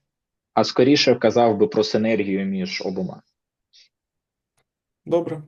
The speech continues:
Speaker 2: дякую. Е, давай, мабуть, останній, останнє питання цього блоку про поради.
Speaker 1: Мгм.
Speaker 2: Е, яких помилок ти рекомендував би уникати на початку професійного шляху?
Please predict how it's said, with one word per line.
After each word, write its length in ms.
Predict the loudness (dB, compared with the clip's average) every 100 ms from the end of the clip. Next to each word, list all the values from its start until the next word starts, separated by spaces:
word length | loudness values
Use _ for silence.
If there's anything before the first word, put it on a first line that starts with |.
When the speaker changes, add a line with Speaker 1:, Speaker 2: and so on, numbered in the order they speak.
| _
Speaker 2:
дякую. 500 | -14 -4 -2 0 -2
Е, 60 | -2 -8 -20 -20 -20 _ 2 4 4 2
давай, 240 | 4 4
мабуть, 280 | 4 2 0
останній, 720 | -2 0 0 0 -4 -8 -4
останнє 460 | -2 0 0 0 -2
питання 420 | -4 -4 -6 -6
цього 260 | -10 -8 -6
блоку 400 | -4 -4 -6 -8
про 220 | -6 -4
поради. 600 | -2 0 2 2 2 2
Speaker 1:
Мгм. 200 | -2 -8 -10 _
Speaker 2:
Е, 200 | -6 -6 -4
яких 400 | -4 -2 -2 0
помилок 640 | 0 2 2 0 -6 _ _
ти 520 | -4 -2 -2 -4 -6 -10 _ _ _ _ _ _ _ -4
рекомендував 680 | -2 0 0 0 2 2 0
би 80 |
уникати 680 | -4 -6 -4 -4 -6 -8 -16
на 140 | -10 -6
початку 920 | -6 -2 0 0 -4 -6 -4 -6 -12 _ _
професійного 640 | -8 -4 -4 -2 -2 -4 -6
шляху? 500 | -6 -8 -10 -20